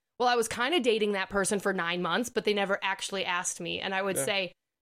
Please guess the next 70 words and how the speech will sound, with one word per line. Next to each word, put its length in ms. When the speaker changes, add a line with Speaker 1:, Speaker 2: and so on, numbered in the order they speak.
Speaker 1:
don't 200
let 180
anyone 380
make 200
you 80
feel 240
like 200
you're 100
someone 340
worth 180
hiding, 400
because 300
you're 120
not. 440
And 160
don't 200
let, 200
don't, 320
don't 160
let 160
'em 80
get 120
away 220
with 140
treating 320
you 100
the 100
way 120
you 120
were. 200
And 200
so 200
that's 240
something 280
I'll 140
tell, 320
like, 200
the 80
girls 340
when 140
they 80
get 120
older 260
and, 100
like, 140
start 360
dating. 400
They 120
can 200
take 240
you 100
on 140
dates 260
and 140
be 120
with 200
you 100
publicly, 560
or 220
they're 160
not 180
with 200
you 120
at 100
all. 360
Because 240
Speaker 2:
Yeah. 60
Speaker 1:
I 40
think 320
that 220